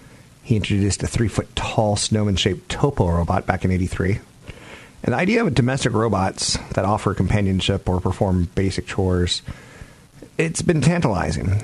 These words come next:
and there's been some successes. Remember the robot dog? <laughs> Piece of crap. iRobot's Roomba, which only does one thing, vacuum.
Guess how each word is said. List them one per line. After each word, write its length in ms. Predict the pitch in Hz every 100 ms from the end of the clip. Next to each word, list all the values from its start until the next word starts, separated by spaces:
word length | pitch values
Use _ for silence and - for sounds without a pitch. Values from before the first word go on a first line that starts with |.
| -
and 120 | 127
there's 140 | 139
been 180 | 143 139
some 220 | - 117
successes. 680 | - - - 87 107 110 - - - - - - - - - - - - - - - -
Remember 180 | 120 110
the 320 | 95 90 92 - - -
robot 340 | 110 104 101
dog? 380 | 113 104 107 - - - - - - - - - - - -
<laughs> 1040 | - - - - - - - - - - -
Piece 180 | - -
of 100 | -
crap. 480 | - - 80 - - - - 427 - 508 - - 403 - 180 - - 320 262 - - - - - 240 - - - - - - - - - - -
iRobot's 680 | 151 151 135 120 120 -
Roomba, 560 | - 117 127 120 127 123
which 180 | 117 117
only 140 | 117
does 160 | 104 92
one 140 | 104
thing, 240 | 107 107
vacuum. 580 | 98 101 104 101 104 117